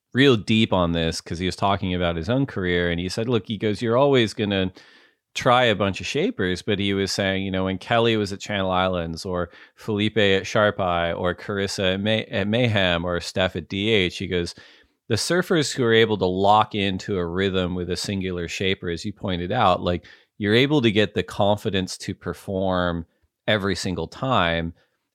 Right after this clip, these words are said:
as opposed to, I mean, we see a lot of surfers on tour, they will try a bunch of different boards, but I have heard and observed, and even kinda listening to you talk a little bit, you kinda get paralyzed by too many options sometimes, where you're like, "I don't know if it's that one or it's this one. I've got, I've got too many options."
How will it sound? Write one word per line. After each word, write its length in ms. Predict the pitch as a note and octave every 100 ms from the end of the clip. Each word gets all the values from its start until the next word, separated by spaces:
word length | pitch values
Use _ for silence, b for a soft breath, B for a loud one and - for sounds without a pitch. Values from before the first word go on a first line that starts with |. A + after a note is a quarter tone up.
| B2+
as 180 | C3+
opposed 480 | C3 C3 B2+ B2 -
to, 220 | C3 A#2
I 100 | A#2
mean, 300 | A#2 A2+ A2 B2
we 100 | A#2
see 220 | - D#4
a 80 | G2+
lot 240 | F#2+ G2
of 80 | F#2+
surfers 380 | G#2 F#2+ G2+ F#2
on 120 | F#2
tour, 220 | F3 C3+
they 140 | F#2+
will 180 | G2+ A#2+
try 220 | F#3+ G2
a 60 | E2+
bunch 260 | F2+ F2 F#2
of 40 |
different 280 | F2 F2 E2
boards, 320 | F2+ E2+ E2
but 280 | - G2+ - B B B -
I 100 | -
have 260 | B2+ D3 C#3+
heard 360 | B2+ C#3+ C3 A#2+
and 100 | G#2+
observed, 580 | F#2+ G#2+ A2+ A2+ G2+
and 100 | G2+
even 220 | G#2 G2 F#2
kinda 200 | G#2 F#2+
listening 320 | F#2+ - F2+
to 60 | F2+
you 80 |
talk 300 | G2+ G#2+ F#2+ G2
a 40 |
little 180 | F#2 F2
bit, 200 | F#2+ - B B -
you 140 | B2
kinda 280 | - D#3+ E3+
get 380 | C#3 A#2+ G2+ - _ _ _
paralyzed 800 | - A2+ G#2+ A#2+ A#2+ B2 D3 D3+
by 120 | - F#2+
too 240 | - A2+
many 200 | G#2 F#2
options 480 | F#2 F#2 - B2+ C3
sometimes, 580 | C#3 C3 D3 C3+ D3 C3
where 80 |
you're 60 | G#2
like, 200 | G2 -
"I 100 | A2+
don't 140 | A#2 G#2
know 160 | G#2
if 100 | F#2+
it's 140 | F2+ -
that 260 | A#2+ A#2+
one 220 | A2+ G#2+
or 80 | G2
it's 160 | F#2+ -
this 180 | B2+ -
one. 240 | A2+ G#2+
I've 120 | G2+
got, 140 | G#2 -
I've 140 | A#2
got 160 | G#2+ -
too 160 | - C3
many 260 | A2+ G2
options." 720 | F2+ F2+ - - - C#2+ -